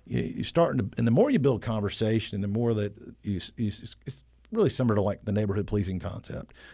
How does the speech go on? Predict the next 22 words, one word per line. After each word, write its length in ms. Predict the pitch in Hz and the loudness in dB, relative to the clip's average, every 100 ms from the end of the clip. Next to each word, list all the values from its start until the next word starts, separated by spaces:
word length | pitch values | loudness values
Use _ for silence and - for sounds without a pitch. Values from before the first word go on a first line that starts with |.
| - | -4
but 80 | 113 | -2
except 340 | - 120 117 | 2 2 2
it, 200 | 104 - - _ _ - - - - - - - | 0 -2 -10 _ _ -16 -12 -12 -14 -18 -16 -6
the 100 | - | -6
pl-, 300 | - 135 - - - - | -4 -10 -10 -14 -16 -12
it's 180 | 123 - - - | -12 -12 -18 -18
the, 320 | 107 - 107 | -14 -10 -4
one 160 | 110 139 | 0 2
of 40 | |
the 60 | 117 | 2
main 260 | 110 117 | 2 0
fellows 280 | 107 107 101 | 0 -2 -2
on 100 | 101 | -4
it's 140 | 98 - | -6 -6
one 100 | 98 | -6
of 60 | |
the 80 | 87 | -6
chaplains 640 | - 117 117 - - - - _ - - - _ | -6 -8 -8 -10 -14 -16 -20 _ -20 -20 -20 _
at 120 | - 87 | -10 -8
the 80 | |
police 260 | - 95 90 | -6 -6 -6
force. 380 | - - - | -8 -18 -18